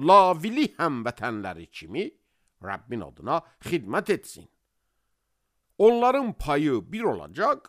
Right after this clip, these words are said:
məgər nə ki, ata mülkünün satışından ələ gətirir. Tanrınız Rəbbin sizə verəcəyi torpağa girdiyiniz zaman, o millətlərin iyrənc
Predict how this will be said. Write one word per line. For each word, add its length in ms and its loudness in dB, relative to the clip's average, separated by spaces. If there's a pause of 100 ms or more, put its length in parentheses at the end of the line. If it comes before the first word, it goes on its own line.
məgər 540 -2
nə 160 0
ki, 140 -6 (380)
ata 300 0
mülkünün 540 -6
satışından 960 -12 (160)
ələ 240 -10
gətirir. 460 -20 (2000)
Tanrınız 400 0
Rəbbin 560 -4
sizə 400 -4
verəcəyi 560 -6
torpağa 840 -6
girdiyiniz 840 -14
zaman, 400 -14 (1800)
o 140 4
millətlərin 880 0
iyrənc 880 -2